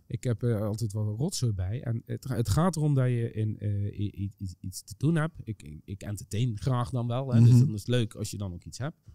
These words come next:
Speaker 1: En, ehm, als je dus geen instrument hebt, is het wel fijn om wat anders te hebben. En dan, ehm, joh, dan ontstaat er van alles. En meestal is het heel anders wat je eerst had bedacht. Maar ja, heerlijk is dat.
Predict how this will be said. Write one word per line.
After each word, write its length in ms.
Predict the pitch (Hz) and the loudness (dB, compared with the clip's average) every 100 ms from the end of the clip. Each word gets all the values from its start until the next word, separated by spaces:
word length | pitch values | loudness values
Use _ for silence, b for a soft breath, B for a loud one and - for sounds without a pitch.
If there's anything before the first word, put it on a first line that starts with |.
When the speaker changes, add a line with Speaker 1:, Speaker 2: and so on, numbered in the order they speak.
| b b b b b _ | b b b b b _
Speaker 1:
En, 360 | 123 123 123 | 4 6 4
ehm, 500 | 101 117 117 110 107 104 - - | 2 2 4 4 4 0 -4 -4
als 120 | 113 | -2
je 60 | |
dus 180 | 117 110 | 0 0
geen 200 | - 123 | 2 2
instrument 500 | 117 117 123 123 131 | 2 0 2 2 2
hebt, 120 | 98 | 0
is 60 | 92 | -2
het 80 | 104 | -2
wel 80 | 98 107 | -2 -2
fijn 100 | 98 | -2
om 60 | 82 | -2
wat 100 | 87 | -2
anders 260 | 151 139 | -2 -2
te 80 | - | -4
hebben. 240 | 123 120 - _ _ _ _ _ - | -6 -6 -10 _ _ _ _ _ -2
En 200 | 147 139 | 2 4
dan, 300 | 139 127 117 | 4 4 4
ehm, 340 | 107 101 92 90 - _ - | 4 2 0 -4 -14 _ -4
joh, 140 | 139 | 0
dan 100 | 131 | 0
ontstaat 460 | 123 - 202 208 156 | 0 -2 -4 -6 -4
er 60 | |
van 120 | 139 143 | 0 0
alles. 360 | 92 85 - _ B B B B | -2 -6 -12 _ B B B B
En 220 | 110 110 - | -2 -2 -2
meestal 420 | 113 156 147 131 | -2 0 0 -2
is 60 | 107 | 0
het 80 | |
heel 160 | 151 156 | 0 0
anders 220 | 117 107 | 0 -2
wat 160 | 104 92 | -2 -4
je 80 | - | -2
eerst 200 | 107 92 | -2 -4
had 200 | 90 - | -8 -10
bedacht. 500 | 92 90 123 262 - _ _ _ _ _ _ | -10 -4 -4 -4 -8 _ _ _ _ _ _
Maar 200 | - - | -20 -20
ja, 260 | - - - _ - | -18 -20 -20 _ -4
heerlijk 420 | 107 175 156 117 | -2 -2 -2 -2
is 100 | 98 | -4
dat. 240 | 85 - | -4 -8